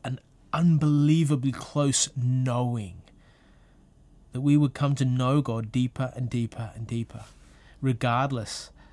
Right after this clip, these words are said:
of how we see God in our lives, that we would move to that place of just mutual commitment and vulnerability and trust and willingness to,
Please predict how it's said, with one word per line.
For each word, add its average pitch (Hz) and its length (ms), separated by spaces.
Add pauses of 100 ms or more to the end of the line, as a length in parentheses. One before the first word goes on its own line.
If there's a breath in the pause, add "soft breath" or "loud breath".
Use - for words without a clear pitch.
(120 soft breath)
of 135 140
how 135 160
we 143 80
see 185 240
God 107 340 (320 soft breath)
in 123 100
our 120 120
lives, 117 460
that 120 120
we 120 120
would 123 180
move 127 260
to - 100
that 123 180
place 120 360
of 113 80
just 110 220
mutual 123 560
commitment - 640 (360 loud breath)
and 110 140
vulnerability 117 920
and - 100
trust - 720 (520 loud breath)
and 113 240
willingness 135 720
to, 95 180